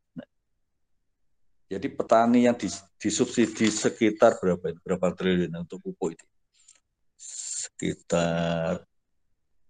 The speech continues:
dua puluhan lima triliun barangkali ya. Sebentar, saya carinya datanya.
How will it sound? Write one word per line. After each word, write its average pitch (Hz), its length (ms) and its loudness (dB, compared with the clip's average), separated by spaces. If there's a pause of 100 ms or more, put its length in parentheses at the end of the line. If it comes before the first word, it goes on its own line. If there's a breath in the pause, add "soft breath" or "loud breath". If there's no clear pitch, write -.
(1300)
dua 98 320 -2
puluhan 101 440 2
lima 101 360 4
triliun 110 360 8
barangkali 90 420 0 (100)
ya. - 40 -20 (2250)
Sebentar, - 600 -12
saya 85 200 0
carinya 80 320 0
datanya. - 360 -4